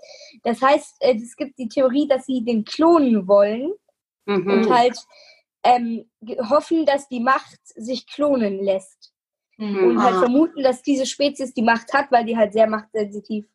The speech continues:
Speaker 1: äh, und empfänglich ist. Und das ist so eine der populärsten Vermutungen.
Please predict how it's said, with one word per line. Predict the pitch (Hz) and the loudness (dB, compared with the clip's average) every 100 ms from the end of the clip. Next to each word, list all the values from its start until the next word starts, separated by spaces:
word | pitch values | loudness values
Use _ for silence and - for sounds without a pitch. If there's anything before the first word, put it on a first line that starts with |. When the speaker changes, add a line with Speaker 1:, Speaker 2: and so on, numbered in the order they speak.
| - | -4
Speaker 1:
äh, | 208 202 - | -2 -2 -6
und | 196 202 - _ | -18 -18 -20 _
empfänglich | 208 208 214 208 208 - | -14 -2 0 2 0 -2
ist. | 240 311 - _ _ _ _ _ 226 | -4 -4 -16 _ _ _ _ _ -20
Und | - 226 196 | -2 -2 2
das | 247 277 | 2 2
ist | 247 - _ | -8 -8 _
so | - 240 226 | 0 2 4
eine | 214 240 220 | 2 0 0
der | 220 | 0
populärsten | 214 247 214 214 254 - 247 | 0 -6 -4 0 0 -2 -4
Vermutungen. | 254 240 269 269 277 269 294 | -2 -2 -6 -2 -2 0 -6